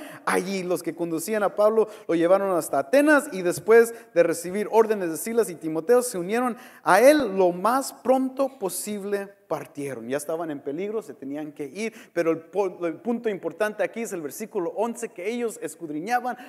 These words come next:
la palabra después de ver Netflix. Después de largas series de Netflix. No, amigo.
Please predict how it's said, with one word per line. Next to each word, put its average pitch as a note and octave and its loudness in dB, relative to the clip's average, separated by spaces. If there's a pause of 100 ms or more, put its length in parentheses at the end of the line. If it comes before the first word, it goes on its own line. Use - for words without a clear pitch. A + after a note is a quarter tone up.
la D3+ -4
palabra G#3 -4 (1600)
después E3+ -8
de F3+ -4
ver E3+ 2
Netflix. - -14 (1700)
Después F#3+ 0
de F3 0
largas A3 4
series G#3+ 0
de D#3 -4
Netflix. C#3+ -14 (1500)
No, C#3+ -2
amigo. B2 -4